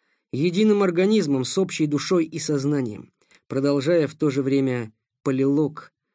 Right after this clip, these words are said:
обмен мыслями, как делали бы это в обычной беседе. Правда, гораздо быстрее. И все же власть над симбиозом была сосредоточена у Сухова.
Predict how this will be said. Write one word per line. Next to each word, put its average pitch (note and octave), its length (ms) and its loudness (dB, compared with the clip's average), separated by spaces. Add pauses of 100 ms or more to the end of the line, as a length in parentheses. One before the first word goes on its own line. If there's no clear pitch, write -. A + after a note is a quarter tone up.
обмен D#3+ 380 2
мыслями, B2+ 500 -2
как A#2+ 220 -8
делали D3 400 0
бы B2 160 -2
это A#2+ 400 -6
в A2+ 60 -4
обычной A#2+ 380 -4
беседе. G#2+ 520 -8 (920)
Правда, A#2+ 360 -8
гораздо A2+ 340 -8
быстрее. - 460 -16 (640)
И C#3+ 40 0
все E3+ 240 0
же E3 100 2
власть E3+ 400 2
над D3+ 120 2
симбиозом D#3+ 720 2
была D3+ 320 2
сосредоточена D3+ 800 0
у D3+ 80 2
Сухова. D3+ 480 -6